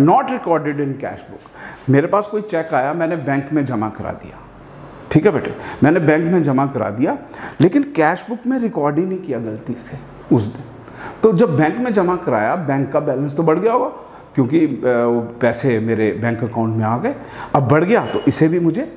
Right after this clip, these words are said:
बढ़ाना पड़ेगा, तो ऐड ही आया बेटे। Interest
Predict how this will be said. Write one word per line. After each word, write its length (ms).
बढ़ाना 300
पड़ेगा, 340
तो 60
ऐड 260
ही 80
आया 220
बेटे। 1160
Interest 540